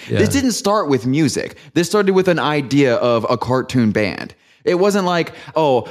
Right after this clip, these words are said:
Speaker 2: I was sitting around playing guitar and, you know, I just, the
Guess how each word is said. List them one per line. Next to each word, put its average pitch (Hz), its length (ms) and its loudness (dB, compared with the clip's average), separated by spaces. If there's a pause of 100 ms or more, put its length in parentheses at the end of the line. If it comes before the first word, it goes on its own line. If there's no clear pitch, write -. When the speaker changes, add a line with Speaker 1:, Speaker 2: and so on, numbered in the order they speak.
(160)
Speaker 2:
I 147 140 0
was 151 220 0
sitting 180 280 0
around 139 380 0
playing 139 240 0
guitar 117 720 0
and, 110 260 0
you 113 60 0
know, 110 320 2
I 110 100 0
just, 113 300 -4
the 123 280 -2